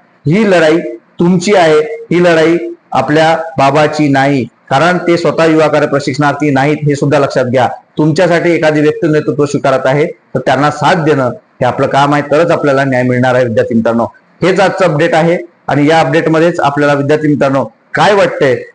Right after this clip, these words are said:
हे मात्र नक्की कळवा. शासनाबद्दल तुम्हाला काय वाटतंय, शासन क-, काय वाटतंय तुम्हाला, जीआर निघेल का,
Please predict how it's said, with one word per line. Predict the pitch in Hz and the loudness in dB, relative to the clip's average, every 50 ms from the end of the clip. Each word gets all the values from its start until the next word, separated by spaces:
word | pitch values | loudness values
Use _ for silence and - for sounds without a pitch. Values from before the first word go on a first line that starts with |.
| _ - | _ -2
हे | 151 | 0
मात्र | 156 175 170 - 170 | 0 0 0 0 0
नक्की | 160 165 - 170 170 | 0 0 0 -2 0
कळवा. | - 160 160 170 170 165 | 0 0 2 2 0 0
शासनाबद्दल | - 156 147 147 - 180 190 185 180 180 165 185 | 0 -2 -2 -2 0 0 0 2 2 2 0 0
तुम्हाला | 170 - 175 175 170 170 | 0 0 0 2 2 2
काय | - 170 175 175 | 2 2 2 2
वाटतंय, | 170 160 - - 147 | 2 2 0 0 -2
शासन | - 156 139 139 - 185 185 160 | 0 0 -2 0 0 -2 -2 0
क-, | 180 175 170 - _ _ _ - | 0 -2 -2 -4 _ _ _ -2
काय | 170 160 160 156 160 160 185 | 0 2 2 2 2 2 2
वाटतंय | 180 170 - - 156 | 2 2 0 0 -2
तुम्हाला, | 151 135 143 143 135 135 | 0 0 0 2 2 0
जीआर | 131 127 123 143 151 147 135 | 0 0 0 0 2 2 2
निघेल | 143 143 135 170 175 165 170 | 0 0 0 0 0 0 0
का, | 147 143 | 0 -2